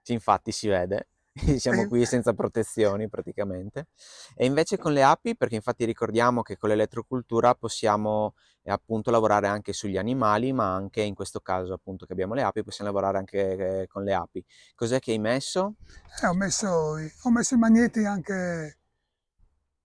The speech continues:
Speaker 2: n-, nelle arnie con la barra di rame.
Speaker 1: Infatti lì si vede la barra di rame e con, eh, con il magnete in ferrite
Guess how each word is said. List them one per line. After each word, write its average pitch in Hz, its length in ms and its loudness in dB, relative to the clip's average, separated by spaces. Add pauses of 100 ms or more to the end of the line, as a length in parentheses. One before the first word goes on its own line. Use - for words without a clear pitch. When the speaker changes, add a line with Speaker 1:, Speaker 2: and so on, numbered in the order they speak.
(280)
Speaker 2:
n-, 208 220 0
nelle 190 320 2
arnie 233 520 6 (340)
con 202 160 -4
la 185 140 0
barra 170 340 2
di 247 140 0
rame. 190 440 2 (100)
Speaker 1:
Infatti 127 440 -8
lì 127 120 -4
si - 200 -8
vede 107 380 -4
la 98 100 -4
barra 104 340 -4
di 117 120 -2
rame 120 560 -4 (180)
e 139 100 -14
con, 104 380 -10
eh, 104 380 -6
con 117 160 -12
il 101 120 -8
magnete 101 520 -8
in 95 80 -14
ferrite 104 760 -10